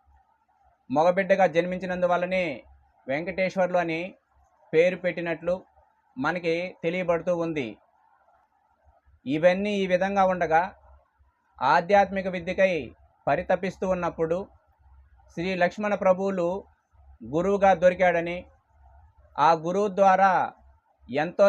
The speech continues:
శ్రేష్టమైనటువంటి పరిపూర్ణ బోధ తెలుసుకున్నానని, ఈ యొక్క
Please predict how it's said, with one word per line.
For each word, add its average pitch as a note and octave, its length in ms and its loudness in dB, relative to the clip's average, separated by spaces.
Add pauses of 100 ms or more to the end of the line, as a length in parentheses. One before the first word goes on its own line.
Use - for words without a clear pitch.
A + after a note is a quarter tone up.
శ్రేష్టమైనటువంటి F#3 880 -4 (400)
పరిపూర్ణ F#3+ 440 0 (100)
బోధ E3 220 2 (600)
తెలుసుకున్నానని, E3 800 -4 (1040)
ఈ - 60 -6
యొక్క F3+ 180 4